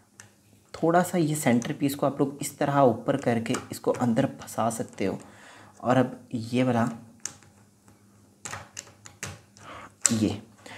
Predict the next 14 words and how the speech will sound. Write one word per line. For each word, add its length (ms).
अब 120
हमारी 520
आखिरी 380
तीन 280
pieces 340
रह 180
गए 120
हैं। 160
अब 140
हम 160
लगाएंगे 400
पहले 340
दोनों 280
corners, 840